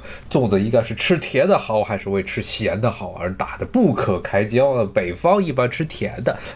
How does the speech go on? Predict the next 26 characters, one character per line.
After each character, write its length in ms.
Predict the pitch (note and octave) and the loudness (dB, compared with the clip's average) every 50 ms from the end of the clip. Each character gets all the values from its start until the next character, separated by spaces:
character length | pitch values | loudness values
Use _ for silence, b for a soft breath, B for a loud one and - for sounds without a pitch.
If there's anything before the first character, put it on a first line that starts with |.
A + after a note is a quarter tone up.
| B B | B B
南 180 | A#2+ G#2 A2 B2+ | 0 2 2 2
方 240 | - F3 E3 D#3+ | 2 2 2 2
一 60 | C#3 A#2 | 2 4
般 180 | G#2 G2 F#2+ | 4 4 4
是 120 | G2 G2 F2+ | 2 -2 -6
吃 300 | - - - - G2 F#2 | -6 -6 -4 -2 -4 0
肉 300 | G2 F3+ A#3+ A#3+ C#3 G2+ | 4 4 4 6 4 2
的， 220 | - - A#2 B2 - - - - - - - - - - - | -2 -6 -8 -12 -16 -20 -20 -20 -20 -20 -20 -20 -14 -8 -6
但 100 | A3 G#3+ | -4 -4
其 180 | - - A#3 | 0 0 0
实 160 | G#3 A#3 A#3 - - - | 0 0 -2 -6 -6 -4
也 200 | - A#2+ - F3+ | 0 0 0 0
是 140 | - F3 F#3 | 0 0 2
有 160 | C3+ F#2+ F#2 | 2 2 0
原 260 | F#2 F#2 F#2 G#2 C3 D#3 | 0 -2 -2 -2 0 2
因 200 | G#3 G#3+ F#3+ F#3 - | 2 2 2 2 2
的。 160 | - F#2+ - - - - - - - - - - - - - | 0 0 0 -2 -10 -20 -20 -20 -20 -20 -20 -20 -20 -16 -6
其 180 | - - D#3 | -4 -2 -2
实 160 | - - C#4 C4+ | 0 0 0 -2
从 180 | - - B3 G#3+ | 0 0 0 2
某 140 | A3+ C4 C#4+ | 4 4 2
种 100 | D4+ C#4+ | 2 2
角 160 | - - G2+ | 2 2 2
度 80 | E3 | 4
来 100 | G3 D3+ | 4 2
说， 220 | D3+ - F#3 F3+ | 2 2 2 0